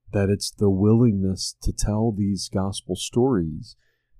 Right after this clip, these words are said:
to tell these Jesus encounters and experiences,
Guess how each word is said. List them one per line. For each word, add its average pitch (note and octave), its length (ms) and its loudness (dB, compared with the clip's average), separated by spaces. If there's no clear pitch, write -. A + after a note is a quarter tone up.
to G2+ 100 -6
tell A2+ 340 2
these G2 560 0
Jesus G#2+ 560 2
encounters G2+ 720 -2
and F2+ 140 -6
experiences, G#2+ 960 -2